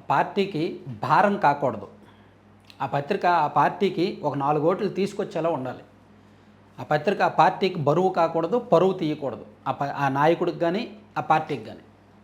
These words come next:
కానీ సాక్షి పత్రిక వైఎస్ఆర్ కాంగ్రెస్ పార్టీకి తలనొప్పి అయిపోయింది, భారం అయిపోయింది. Actually, దాన్ని ప్రజలు చదవరు. సాధారణ ప్రజలు, న్యూట్రల్ వర్గాలు, చదువుకున్నాడు, కామన్ సెన్స్ ఉన్నాడు, బుద్ధి, బుర్ర ఉన్నాడు, ఇంగితం ఉన్నాడు చదవడు.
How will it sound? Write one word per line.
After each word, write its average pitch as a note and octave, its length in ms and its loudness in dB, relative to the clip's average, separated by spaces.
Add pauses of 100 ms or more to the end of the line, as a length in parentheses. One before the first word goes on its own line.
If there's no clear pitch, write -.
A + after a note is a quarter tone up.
(340)
కానీ G3+ 140 2
సాక్షి G#3 460 -2
పత్రిక G3+ 380 -4
వైఎస్ఆర్ F#3+ 460 -2
కాంగ్రెస్ F3 440 -4
పార్టీకి D3+ 380 -4
తలనొప్పి F#3 500 -2
అయిపోయింది, A2+ 320 -10
భారం D3+ 360 0
అయిపోయింది. - 340 -10 (1160)
Actually, G#3+ 340 2
దాన్ని F3 260 6
ప్రజలు G3 420 4
చదవరు. D#3 420 -2 (720)
సాధారణ F#3 560 4
ప్రజలు, F3+ 360 0
న్యూట్రల్ F#3 480 4
వర్గాలు, F3+ 400 2
చదువుకున్నాడు, F3+ 720 0
కామన్ F3+ 420 -2
సెన్స్ F3+ 240 -4
ఉన్నాడు, F3 280 0
బుద్ధి, D#3+ 500 0
బుర్ర D#3+ 360 2
ఉన్నాడు, E3 420 0
ఇంగితం F3 380 -2
ఉన్నాడు D#3+ 240 -4
చదవడు. C#3+ 380 -6